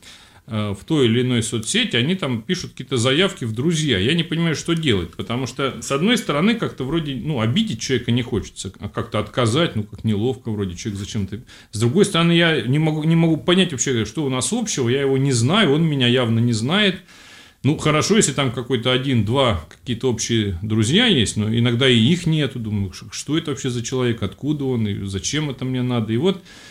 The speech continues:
э, у меня такой лист ожидания обычно очень большой, потому что я не понимаю, что с ними делать, потом обычно удаляю там или как-то, потому что вот, ну, непонятно. Вот я,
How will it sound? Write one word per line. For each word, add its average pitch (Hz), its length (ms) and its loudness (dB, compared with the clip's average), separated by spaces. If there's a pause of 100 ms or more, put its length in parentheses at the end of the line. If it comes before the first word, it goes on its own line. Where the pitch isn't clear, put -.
(240)
э, 117 320 2
у 127 80 2
меня 156 160 4
такой 143 300 -2
лист 175 320 4
ожидания 151 560 4
обычно 123 300 -2
очень 117 280 0
большой, 147 380 0
потому 101 160 -2
что 107 100 -6
я 135 100 4
не 139 80 0
понимаю, 139 320 0
что 120 140 -2
с - 80 -6
ними 139 200 -2
делать, 190 280 0
потом 127 340 -6
обычно 120 320 -4
удаляю 175 520 2
там 123 280 -2
или 120 100 0
как-то, 185 380 -2
потому 123 360 -6
что 135 160 -6
вот, 135 160 -8
ну, 139 140 -4
непонятно. 143 720 0
Вот - 160 -10
я, 117 180 -6